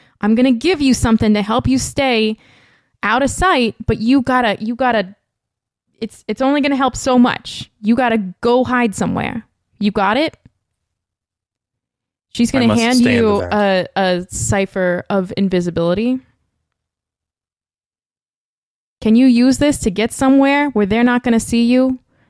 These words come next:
Speaker 1: You could even get out of the building and let your friends finish up. But, but you are not blowing this for me tonight. If, if Jeb is the most important thing to you, I will help you with him tomorrow. But tonight is the most important thing to me.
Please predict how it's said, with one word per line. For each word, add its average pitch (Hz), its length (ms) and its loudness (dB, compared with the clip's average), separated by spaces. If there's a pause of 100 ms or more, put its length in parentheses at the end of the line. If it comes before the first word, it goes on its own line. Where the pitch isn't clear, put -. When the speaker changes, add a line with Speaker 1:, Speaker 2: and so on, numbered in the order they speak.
(220)
Speaker 1:
You 240 100 -2
could 285 120 -2
even 262 200 2
get 226 260 0
out 240 220 0
of 262 60 2
the 277 60 2
building 190 560 0 (180)
and 202 120 0
let 226 120 0
your 233 120 0
friends 247 380 2
finish 247 340 0
up. - 280 -4 (460)
But, 196 300 -2 (300)
but 196 280 -2 (840)
you 226 180 0
are 220 60 4
not 226 360 4
blowing 226 320 2
this 190 180 0
for 196 120 -4
me 170 160 -2
tonight. 165 420 -6 (100)
If, - 280 -6
if 208 320 -4 (100)
Jeb 247 240 0
is 269 120 0
the 262 80 2
most 247 260 2
important 240 340 2
thing 240 200 2
to 240 120 0
you, 247 220 4
I 226 160 -2
will 196 120 0
help 226 240 -2
you 233 120 2
with 226 140 2
him 226 180 4
tomorrow. 208 500 2
But 202 180 -4
tonight 214 360 2
is 214 80 2
the 208 100 2
most 202 240 0
important 196 380 -2
thing 175 180 -2
to 190 120 0
me. 175 300 -2